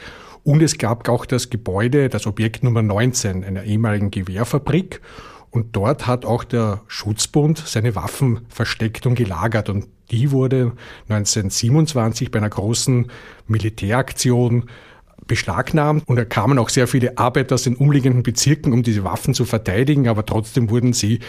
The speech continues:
von der Polizei beschlagnahmt. Und das war einer der vielen Mosaiksteine, die auch später dann neunzehnhundertvierunddreißig zum Aufstand führte.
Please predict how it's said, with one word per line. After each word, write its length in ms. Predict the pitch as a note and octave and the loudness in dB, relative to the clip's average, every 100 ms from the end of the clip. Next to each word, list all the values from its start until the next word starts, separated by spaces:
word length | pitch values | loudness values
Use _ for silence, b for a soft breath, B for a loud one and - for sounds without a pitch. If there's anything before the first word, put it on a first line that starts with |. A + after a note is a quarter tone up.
| B B | B B
von 140 | A2+ | -4
der 80 | A2 | -2
Polizei 360 | G#2+ A2 A2 G2 | 0 -2 0 -2
beschlagnahmt. 600 | A2 - F2 - G2 F2+ | -2 -4 -6 -4 -4 -2
Und 140 | G#2 | -2
das 160 | G2 G#2 | -2 0
war 180 | A#2+ - | -2 -2
einer 220 | F#2+ A2+ | -2 0
der 160 | A#2 - B B | 0 -4 B B
vielen 360 | B C3 D#3 D#3 | B 2 6 6
Mosaiksteine, 800 | C3 A2+ G2+ C#3 - A#2 A#2+ B2 | 4 2 0 -2 0 2 2 2
die 240 | B2 A#2 | 2 2
auch 180 | G#2+ A2+ - B B B | 2 0 -6 B B B
später 400 | - G#2+ A2 A#2+ | -4 -2 0 0
dann 220 | A2 A2+ | 2 2
neunzehnhundertvierunddreißig 960 | G2+ - F#2+ G#2 A2 G#2 G2 - A2 | 0 -2 -2 0 0 0 -2 -2 -6
zum 260 | - G2 G#2 B B | -4 -4 -4 B B
Aufstand 640 | G2 G#2+ - G2+ G2 F#2 - | -4 -4 -2 -2 -2 -4 -8
führte. 480 | - A2 - A2 | -4 -2 -4 -10